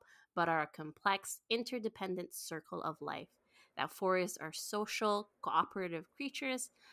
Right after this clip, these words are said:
connected through underground networks by which trees communicate their vitality and vulnerabilities within communal lives not that different from our own.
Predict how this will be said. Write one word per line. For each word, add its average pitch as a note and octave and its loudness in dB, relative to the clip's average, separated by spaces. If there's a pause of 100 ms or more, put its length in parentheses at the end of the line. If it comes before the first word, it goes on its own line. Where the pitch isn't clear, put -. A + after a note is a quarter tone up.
(160)
connected F#3 -2 (100)
through D#3+ -4
underground F#3+ 2
networks F3 -4
by E3 -4
which - -8
trees F#3+ -4
communicate F#3 -2 (360)
their E3 0
vitality G3 -2
and D3+ -4
vulnerabilities E3+ -2 (380)
within E3 -2
communal F#3+ 4
lives D#3+ 6
not D#3+ 2
that D3 2 (100)
different - -8 (160)
from D#3 -2 (100)
our C#3+ 0 (140)
own. C#3+ -10